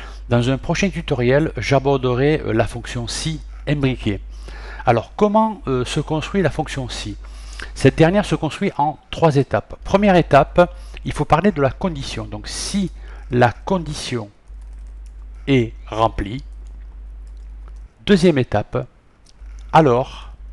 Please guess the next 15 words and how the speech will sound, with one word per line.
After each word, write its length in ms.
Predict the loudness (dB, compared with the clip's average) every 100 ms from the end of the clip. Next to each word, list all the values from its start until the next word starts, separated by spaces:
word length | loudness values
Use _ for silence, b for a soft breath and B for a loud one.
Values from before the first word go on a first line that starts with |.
| -20 _ _ _ _ _ _ _ -20 -16 -16 -16 -16 -16
faire 680 | -10 0 2 4 2 -4 -10
la 420 | 0 4 4 2 -4 -16 -16 -16 -14 -14 -16 -14
première 800 | -6 2 4 4 2 0 -6 -14 -16 -16 -16 -16 -16 -16 -8
action. 460 | -8 -6 -6 -6 -8 -20 _
Et 120 | -6 -2
troisième 380 | 4 4 4
étape, 440 | 2 -2 -2 -4 -6 B B -10
si 280 | -2 0
la 240 | 4 4 2 -4
condition 500 | -2 -2 -4 -4 -4
n'est 140 | -6
pas 180 | 2 4
remplie, 440 | 4 0 -6 -6 -10 -16 b b b b
faire 640 | -8 2 4 4 2 -4 -14 -16 -16 -16 -14 -4
la 400 | 0 2 2 -2